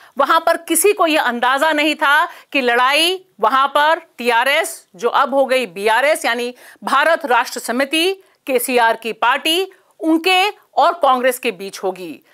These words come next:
सब लोग यह मान के चल रहे थे छह सात महीने पहले तक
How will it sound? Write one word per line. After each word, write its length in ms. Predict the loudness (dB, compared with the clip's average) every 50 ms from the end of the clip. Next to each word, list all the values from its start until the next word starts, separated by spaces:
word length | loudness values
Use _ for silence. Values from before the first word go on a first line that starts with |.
| _ _ -4
सब 160 | -4 0 0
लोग 180 | 2 2 2
यह 100 | 2 2
मान 280 | 2 2 2 2 0 0
के 120 | 0 0
चल 200 | 0 0 0 2
रहे 200 | 2 2 2 0
थे 180 | 0 -2 -4 -6
छह 180 | -2 -2 -4 -2
सात 300 | 0 0 0 -2 -2 -4
महीने 260 | -8 -6 -6 -6 -4
पहले 300 | -4 -2 0 0 -2 0
तक 280 | 0 2 2 2 0